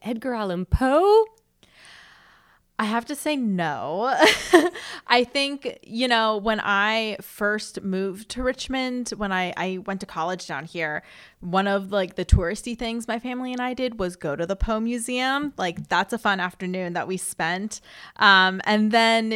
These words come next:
Speaker 2: you know, actually, I don't have much relationship with Poe, but I know in the classical music world, there are some pieces inspired by Poe.
Speaker 1: Oh, go
Speaker 2: So I think
Speaker 1: on.
Speaker 2: by extension, I can say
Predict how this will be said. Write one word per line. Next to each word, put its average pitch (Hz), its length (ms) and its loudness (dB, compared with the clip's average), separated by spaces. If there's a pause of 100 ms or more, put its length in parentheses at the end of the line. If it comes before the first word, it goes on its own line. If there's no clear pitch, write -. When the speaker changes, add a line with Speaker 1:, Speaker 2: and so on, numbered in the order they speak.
(120)
Speaker 2:
you 233 220 0
know, 233 260 4
actually, 285 640 0 (880)
I 226 100 2
don't 254 220 2
have 269 220 0
much 226 580 0 (460)
relationship 233 800 -2
with 226 300 -4
Poe, 226 580 0
but 214 400 4
I 208 120 0
know 214 260 0
in 226 80 -2
the 226 80 -8
classical 220 400 -6
music 214 320 -6
world, 180 460 0
there 175 260 -2
are 190 180 0
some 202 220 -6
pieces 185 420 -10
inspired 151 520 -4
by 107 160 -4
Poe. 101 480 -6
Speaker 1:
Oh, 320 160 -4
go 330 140 0
Speaker 2:
So 214 40 4
I 196 260 4
think 240 200 0
Speaker 1:
on. 175 60 -6
Speaker 2:
by 196 420 2
extension, 214 880 -4
I 185 120 -2
can 190 160 -4
say 185 460 -4